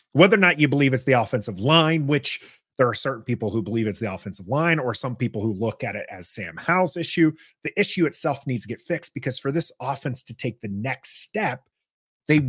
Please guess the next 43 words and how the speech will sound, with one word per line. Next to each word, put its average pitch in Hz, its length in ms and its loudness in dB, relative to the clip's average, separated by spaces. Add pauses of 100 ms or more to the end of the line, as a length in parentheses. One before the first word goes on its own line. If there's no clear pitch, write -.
(140)
really 170 540 2
need 131 300 0
to 123 60 -6
figure 120 320 -2
out 110 240 -2
how 139 200 0
to 165 80 -2
keep 170 240 0
him 131 120 0
upright, 98 440 -8
whether 170 220 2
or - 20 0
not 160 180 -2
it's - 80 -10
that 143 200 -4
him 165 200 0
getting 147 340 0 (360)
rid 147 160 6
of 175 60 0
the 170 60 6
ball 147 360 2
sooner 156 500 0 (300)
or 135 500 4 (200)
him, 151 640 0
you 151 120 0
know, 117 140 0
protecting 156 640 0
him 131 400 2 (280)
and 127 180 -2
max 131 280 -4
protect. 151 440 -4 (380)
You 139 120 0
just 143 300 -2
have 147 320 -4
to 139 60 -16
do 139 100 -2
something 120 520 -6
to 113 420 -4 (120)
keep 156 300 -6
those 127 240 -2
drives 110 360 -8
going, 104 440 -4
as, 113 420 -8